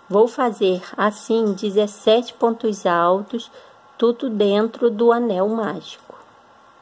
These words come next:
Dentro desse círculo aqui, ó.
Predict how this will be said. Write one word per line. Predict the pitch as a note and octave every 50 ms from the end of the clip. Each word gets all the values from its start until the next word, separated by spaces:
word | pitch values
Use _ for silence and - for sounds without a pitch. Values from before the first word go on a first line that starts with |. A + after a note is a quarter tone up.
| _ _ - _ - _ _ _ _ _ _ _ _ _ _ _ _ -
Dentro | - F3+ F3+ E3+ - G#3 G3
desse | F#3+ F3+ G3 G#3 - - A3
círculo | G#3+ - - G#3+ G3+ G3+ - - A#3 A#3+
aqui, | B3+ B3 - - -
ó. | -